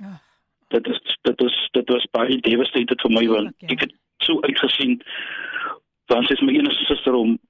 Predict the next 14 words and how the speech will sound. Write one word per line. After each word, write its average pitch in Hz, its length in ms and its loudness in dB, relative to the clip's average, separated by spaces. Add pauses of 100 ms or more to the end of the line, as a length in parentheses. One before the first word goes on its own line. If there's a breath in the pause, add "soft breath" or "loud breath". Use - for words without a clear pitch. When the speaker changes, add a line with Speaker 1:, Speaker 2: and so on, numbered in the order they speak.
(120)
Speaker 2:
om 123 200 2
tog 156 220 0
met 135 140 2
haar 117 160 0
die 123 120 4
lewe 120 340 2
te 123 120 0
wil 117 220 2
deel, 117 380 2 (200)
Speaker 1:
Hmm. 196 320 -12 (460)
Speaker 2:
soos - 260 -4
broer 127 300 2
en 123 100 0
suster. 120 420 0